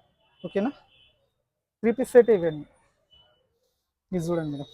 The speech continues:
ప్యూర్ లినెన్, ఇండో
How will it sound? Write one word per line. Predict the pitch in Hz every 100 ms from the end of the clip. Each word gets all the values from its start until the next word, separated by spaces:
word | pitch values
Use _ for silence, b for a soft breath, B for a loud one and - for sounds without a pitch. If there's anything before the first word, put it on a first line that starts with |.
| _ _ _ _ _ _ _ _ _ _ _ _ _ _ -
ప్యూర్ | 196 208
లినెన్, | 196 196 156 - - - - - - - - - - 190
ఇండో | 185